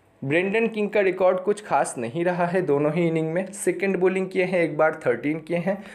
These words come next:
फर्स्ट bowling में, अ, सॉरी, सेकंड, अ, बैटिंग में एक बार एटीन और एक बार फ़ोर्टीन और फर्स्ट बैटिंग में एक बार थर्टीन किए हैं। ये तो बॉलर है ही नहीं, ठीक है। बाकी नीचे कीमो पॉल आपको दिख जाएंगे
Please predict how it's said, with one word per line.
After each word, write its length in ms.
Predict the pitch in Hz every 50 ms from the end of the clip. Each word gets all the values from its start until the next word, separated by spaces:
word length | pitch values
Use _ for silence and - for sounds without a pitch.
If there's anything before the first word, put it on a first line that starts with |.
| - - -
फर्स्ट 340 | - 185 196 208 208 214 185
bowling 280 | 170 170 170 165 160
में, 180 | 170 170 190 196
अ, 500 | 196 - - - - - 127 123 120 -
सॉरी, 280 | - - 123 113 135 120 - - 127
सेकंड, 440 | - 151 143 143 185 180 160 143 -
अ, 40 | 104 104 104 101 104 101 101 98 - - -
बैटिंग 380 | 123 123 127 127 165 165 170
में 120 | 143 143 147
एक 280 | - 135 139 135 139
बार 160 | 147 156 156
एटीन 460 | - - 139 135 135 - 160 165 160 147
और 120 | 135 139
एक 120 | 139 135
बार 120 | 139 147 147
फ़ोर्टीन 460 | 147 - 123 120 120 123 156 180 175
और 180 | - 120 123 123
फर्स्ट 360 | - 127 123 139 147 147 -
बैटिंग 360 | 143 127 123 - 131 131 135
में 100 | 151 151
एक 100 | 135 120
बार 160 | 120 123 117 - 120
थर्टीन 320 | 98 98 - - 98 98
किए 200 | 95 - - 87
हैं। 160 | 90 - 95
ये 120 | 95 98 101
तो 120 | 101 127
बॉलर 420 | 113 107 110 107 117 131 131 131 131 - - - - - _ _ -
है 120 | 139 135 127
ही 140 | 131 143 117
नहीं, 240 | 95 92 101 95 90
ठीक 200 | 92 165 165 170 -
है। 140 | 214 - - - - - -
बाकी 300 | 151 156 160 165 - 220
नीचे 340 | 202 196 190 185 190 214 220 220 220 -
कीमो 300 | - 190 185 190 208 208
पॉल 280 | 196 - 180 175 180 180
आपको 240 | 175 170 - 190 180
दिख 180 | 175 180 165
जाएंगे 420 | 151 175 165 165 170 170 175 196